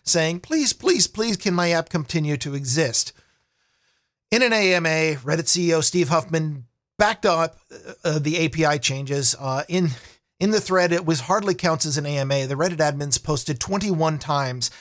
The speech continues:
in response to more than thirty-three thousand user comments as of this morning. Regardless, the new A P I requirements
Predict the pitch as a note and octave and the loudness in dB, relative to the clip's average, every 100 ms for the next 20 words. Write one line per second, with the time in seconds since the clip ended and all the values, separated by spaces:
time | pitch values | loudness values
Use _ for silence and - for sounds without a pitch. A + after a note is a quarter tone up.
0 | - - D3+ D3 - D3+ D3 - - D3+ | -20 -4 -2 2 0 0 -2 0 0 0
1 | D3 D3 D#3 F#3 F#3+ F3+ - G#3 A3 A#3 | 0 0 0 2 0 -2 -2 0 0 0
2 | G3+ F3 F#3+ F#3+ - D#3 F3 E3+ E3+ D3 | -6 -2 0 0 0 2 2 2 0 0
3 | D#3 C3+ B2 C3+ C3 C3 B2 - C3+ C#3 | -2 -2 -4 -4 -4 -4 -6 -4 -2 -2
4 | C3+ C#3 C3 A#2+ C3+ - D#3+ C#3 A#2 G2+ | 0 0 -2 -8 -4 -2 0 -2 -4 -12
5 | _ _ _ _ _ _ _ E3 F3 F#3+ | _ _ _ _ _ _ _ 0 4 4
6 | G3+ F#3+ F#3+ - - D3 D#3 D3+ D3+ D3 | 4 2 4 0 -2 -2 0 0 0 -2
7 | C#3+ D3 F#3+ F#3 F3+ E3+ D#3+ D#3+ D3 - | -2 0 2 2 2 0 2 2 0 -2
8 | D3+ C#3+ C#3+ C#3 | 0 0 0 -2